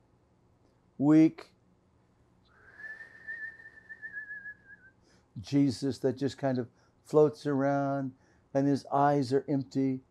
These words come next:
and he's just, he's, you know, and, and, and he's kind of effeminate. And, uh, uh, i-, is that the Jesus he's talking about?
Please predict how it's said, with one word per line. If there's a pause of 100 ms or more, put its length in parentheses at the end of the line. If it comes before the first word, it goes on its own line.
(380)
and
he's
just, (140)
he's,
you
know,
and,
and,
and
he's
kind
of
effeminate. (560)
And,
uh, (420)
uh,
i-,
is
that
the
Jesus
he's
talking
about?